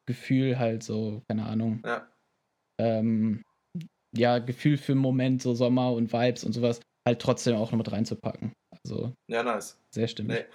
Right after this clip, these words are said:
Speaker 2: Also werde ich mir, werde ich mir definitiv komplett reinpfeifen. Ähm, finde ich sehr, sehr spannend. Ich wusste nicht, dass M C Bomber da auch irgendwie eine Rolle spielt. Das macht's für mich dann doch noch mal deutlich interessanter,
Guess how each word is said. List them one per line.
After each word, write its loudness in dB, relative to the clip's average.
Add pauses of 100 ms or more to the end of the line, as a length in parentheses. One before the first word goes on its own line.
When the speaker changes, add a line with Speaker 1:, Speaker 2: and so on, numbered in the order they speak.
(140)
Speaker 2:
Also 0
werde 10
ich 0
mir, 2
werde 2
ich -12
mir -2
definitiv -10
komplett 0
reinpfeifen. 0
Ähm, -4 (1160)
finde -10
ich -14
sehr, 2
sehr 2
spannend. -2 (140)
Ich -10
wusste -4
nicht, -10
dass 0
M 0
C -12
Bomber 0
da 4
auch 2
irgendwie -8
eine -4
Rolle 0
spielt. -10
Das -14
macht's -4
für -12
mich -8
dann -2
doch -2
noch -8
mal -4
deutlich -4
interessanter, -2